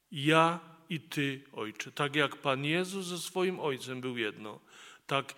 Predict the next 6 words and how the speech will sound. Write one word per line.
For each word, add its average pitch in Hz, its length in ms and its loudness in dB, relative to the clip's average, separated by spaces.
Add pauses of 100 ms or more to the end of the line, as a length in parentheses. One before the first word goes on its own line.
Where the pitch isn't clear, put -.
(200)
Jemu 156 320 2
zależy 165 500 2
na 147 200 0
tym, - 320 -12 (460)
abyśmy 131 720 -4 (400)
także 110 580 -6